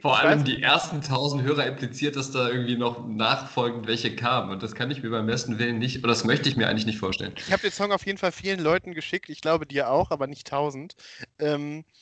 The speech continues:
Speaker 1: Ja, ich hab aber so mittlerweile auch so eine, so eine Haltung entwickelt, dass ich mir auch nicht alles anhöre und anschaue, was du mir schickst. Ähm, das
Speaker 2: <laughs> Ich glaube, das ist auch besser für die seelische Gesundheit.
Speaker 1: Und das beruht auch auf Gegenseitigkeit, glaube ich.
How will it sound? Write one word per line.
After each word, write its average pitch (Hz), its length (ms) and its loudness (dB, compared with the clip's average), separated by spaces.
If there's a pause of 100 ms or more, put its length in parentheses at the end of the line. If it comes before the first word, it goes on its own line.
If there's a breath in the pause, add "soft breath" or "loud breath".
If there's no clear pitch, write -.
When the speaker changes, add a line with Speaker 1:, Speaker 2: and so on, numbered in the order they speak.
Speaker 1:
Ja, 120 100 4
ich 143 120 4
hab 165 100 4
aber 160 200 6
so 139 100 2
mittlerweile 143 460 -2
auch 139 80 -6
so 135 140 -4
eine, 123 520 0
so 113 160 -8
eine 120 160 -4
Haltung 135 300 -2
entwickelt, 123 400 -4
dass 123 100 -4
ich 127 80 0
mir 123 180 0
auch 123 60 0
nicht 131 220 0
alles 143 240 0
anhöre 107 500 0
und 104 160 -4
anschaue, 107 420 4
was 104 140 2
du 107 80 -2
mir 98 140 0
schickst. - 340 -4
Ähm, 104 320 0
das 113 160 -6
Speaker 2:
<laughs> 139 240 4
Ich 170 140 -4
glaube, 202 340 6
das 190 180 4
ist 196 120 -6
auch 185 160 0
besser 180 300 -2
für 165 140 -8
die 156 100 -6
seelische 156 420 -4
Gesundheit. 117 460 -2
Speaker 1:
Und 135 100 8
das 143 180 8
beruht 156 280 4
auch 151 120 8
auf 135 160 8
Gegenseitigkeit, 104 800 2
glaube 95 260 -4
ich. - 140 -10